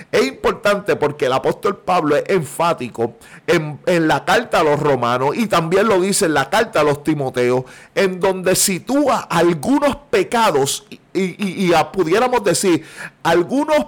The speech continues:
de los peores pecados en sus cartas, y en ellos sitúa a los hijos que son desobedientes. Por ejemplo, cuando leemos Romanos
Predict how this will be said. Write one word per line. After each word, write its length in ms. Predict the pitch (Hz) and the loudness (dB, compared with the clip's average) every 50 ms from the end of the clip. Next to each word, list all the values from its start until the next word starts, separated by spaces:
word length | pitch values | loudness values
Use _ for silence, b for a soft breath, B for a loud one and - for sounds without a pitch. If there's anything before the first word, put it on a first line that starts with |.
| - - | -8 -8
de 300 | 170 180 214 190 185 196 | -2 0 2 2 4 4
los 160 | 190 180 - | 2 2 0
peores 640 | - - - 214 185 170 190 226 254 277 285 277 285 - - | -4 -4 -2 0 2 4 4 4 4 4 4 2 0 -2 -4
pecados 640 | - 220 185 190 - 233 240 220 185 165 165 170 - B B B B B | -2 -2 -2 -2 -2 0 2 2 2 2 0 0 -4 B B B B B
en 180 | - 214 220 240 | -2 0 0 0
sus 300 | 233 - - 262 - - - - | 0 0 0 0 -4 -6 -6 -2
cartas, 560 | - 175 147 135 - - - 151 156 160 160 B B B B B _ | 0 0 0 0 -4 -4 -2 -2 -2 -2 -4 B B B B B _
y 160 | - 226 214 | -4 0 2
en 220 | 202 190 180 175 190 | 2 2 2 0 0
ellos 400 | 240 277 285 262 214 208 185 - | 2 2 2 2 2 0 2 2
sitúa 680 | - - - 226 208 160 - - - 285 302 240 180 | 0 0 0 0 -2 -4 -4 -4 0 0 2 2 0
a 260 | - - - 160 165 165 | 0 -2 -2 0 2 2
los 320 | 165 156 143 - - - | 2 2 0 -2 -4 -4
hijos 500 | 269 277 285 226 147 156 151 - - - B B B B B | -2 -2 -2 0 2 2 0 0 -2 -8 B B B B B
que 160 | 196 185 165 | 0 0 2
son 360 | - - - 233 247 254 208 | 2 2 2 2 2 2 0
desobedientes. 800 | 147 143 131 - 151 131 127 113 110 110 107 110 98 - 151 147 | -2 -2 0 0 0 0 0 0 0 -2 -6 -6 -2 -4 -4 0
Por 180 | 151 202 202 | 0 0 2
ejemplo, 500 | 208 170 185 196 185 139 - 131 123 - B B B B B | 2 2 2 0 -2 -4 -4 -4 -4 -4 B B B B B
cuando 280 | - 156 165 170 180 170 | -2 -2 0 2 2 4
leemos 340 | 165 170 202 240 247 240 220 | 4 4 2 4 2 2 2
Romanos 580 | 196 190 185 170 165 180 180 160 127 110 101 | 2 2 2 2 2 2 2 2 0 -2 -8